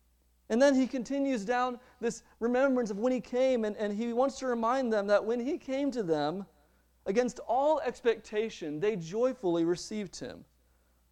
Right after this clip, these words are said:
And I say against all expectation because of how Paul describes his coming. Look at what he says at the end of verse twelve and going forward. "You did me no wrong. You know it was because of a bodily ailment that I preached the gospel to you at first."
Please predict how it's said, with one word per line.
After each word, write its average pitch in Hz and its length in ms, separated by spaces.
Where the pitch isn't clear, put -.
And 196 100
I 220 60
say 285 240
against 233 320
all 226 160
expectation 202 580
because 196 440
of 185 120
how 175 140
Paul 196 220
describes 196 640
his 180 140
coming. 170 480
Look 226 160
at 262 60
what 240 100
he 233 40
says 214 500
at - 40
the 190 80
end 202 80
of 214 60
verse 208 200
twelve 190 460
and 175 100
going 190 220
forward. 202 320
"You 202 80
did 226 220
me 220 160
no 202 260
wrong. 160 560
You 214 160
know 240 240
it 170 80
was 185 140
because 190 340
of 175 80
a 165 60
bodily 180 500
ailment 180 440
that 147 100
I 160 80
preached - 420
the 185 80
gospel 202 440
to - 120
you 143 140
at 143 80
first." - 540